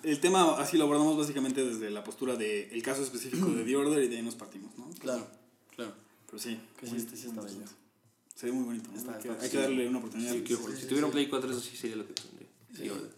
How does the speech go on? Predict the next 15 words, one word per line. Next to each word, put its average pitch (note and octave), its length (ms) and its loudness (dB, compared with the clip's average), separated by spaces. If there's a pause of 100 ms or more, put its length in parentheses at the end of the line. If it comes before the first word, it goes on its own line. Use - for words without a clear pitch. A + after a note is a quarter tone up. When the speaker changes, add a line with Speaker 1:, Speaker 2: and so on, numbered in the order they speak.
(260)
Speaker 3:
Sí. C3 240 -6
Speaker 2:
sí, B2 80 -2
sí, B2 220 -2
definitivamente. A#2 680 -6 (420)
Speaker 1:
Pero C#3+ 120 0
pues D#3 100 -2
bueno, E3 140 6
pasamos G3 240 4
rapidísimo F3+ 380 6
al, E3+ 160 8
al, B2 300 4
Speaker 3:
Es A#2 100 0
el B2+ 160 2
Ludwig, G#2+ 240 -2
¿no? G#2+ 60 -8